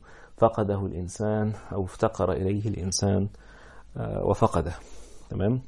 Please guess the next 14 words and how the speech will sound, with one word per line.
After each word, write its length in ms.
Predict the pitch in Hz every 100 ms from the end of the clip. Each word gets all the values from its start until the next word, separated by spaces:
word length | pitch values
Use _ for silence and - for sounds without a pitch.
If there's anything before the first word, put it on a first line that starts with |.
| - - - - - 131
وهكذا 420 | 147 135 92 -
يعني 260 | 80 76
أغلب 280 | 120 120 101
الإيه؟ 280 | 92 85 104 - - -
آه، 360 | - - - - - - - - - -
آه، 480 | 110 107 104 90 95 - - -
أغلب 280 | 120 110 101 - 92 -
يعني 220 | 82 92
هذا 260 | 110 107 98
ال-، 300 | 85 - 95
الباب 360 | 95 110 107
والفصل 640 | 95 - 110 - - - - - - - - - -
وما 560 | 101 101 107 107 101 85
يعني، 400 | 87 90 95